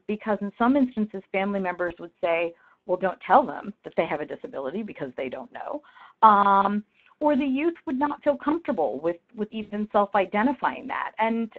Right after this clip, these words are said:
and I have to say that, you know, while we want to cultivate the sense of disability pride, I can also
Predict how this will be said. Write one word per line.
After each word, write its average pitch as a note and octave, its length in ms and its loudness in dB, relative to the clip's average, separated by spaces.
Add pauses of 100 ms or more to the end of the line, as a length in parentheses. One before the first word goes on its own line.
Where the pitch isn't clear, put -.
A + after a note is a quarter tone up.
and A3 480 0
I G#3 80 -2
have A#3 280 -2
to A#3+ 180 -4
say A#3+ 160 2
that, G#3 260 -2 (540)
you A3 140 0
know, E3 400 0 (220)
while A3 440 8
we A3 180 -4
want A3 340 2
to - 60 -18 (180)
cultivate A3+ 520 -2
the G3 160 -6
sense G#3+ 240 0
of F#3+ 140 -4
disability G3 600 -2
pride, A#3+ 480 6
I F3 120 2
can - 200 -8
also G3+ 380 -2